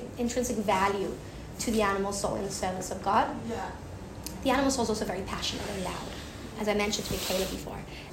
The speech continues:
Speaker 1: And that is one of the things that the animal, the godly soul almost lacks, and the animal soul needs to teach the godly soul how to be passionate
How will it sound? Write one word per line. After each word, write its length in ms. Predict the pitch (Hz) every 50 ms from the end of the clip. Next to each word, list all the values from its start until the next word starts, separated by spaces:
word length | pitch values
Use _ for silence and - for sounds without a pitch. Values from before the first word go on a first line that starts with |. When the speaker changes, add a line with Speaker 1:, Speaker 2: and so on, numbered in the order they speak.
| -
Speaker 1:
And 160 | - 208 214
that 160 | 220 220 233 233
is 140 | 220 208
one 180 | 208 214 202 208
of 100 | 196 190
the 60 | 196
things 340 | 190 - 202 180 190 185 -
that 260 | - 196 185 180 - - - -
the 100 | - 220
animal, 300 | 196 185 208 214 214 208 - -
the 80 | 226
godly 280 | - 220 214 214 214 214
soul 280 | - - 196 - - - - -
almost 300 | 247 233 214 208 - -
lacks, 360 | 196 185 208 240 - - -
and 100 | 202 196
the 40 | 196
animal 200 | 190 208 202 208
soul 160 | 208 196 196
needs 140 | 196 190 190
to 100 | - -
teach 280 | - - 233 - -
the 80 | - -
godly 320 | - - 170 - - - -
soul 200 | - - - - - - - - - - -
how 80 | - 226
to 60 | 220
be 80 | 208 190
passionate 580 | - - - 262 269 - - - 202 175 -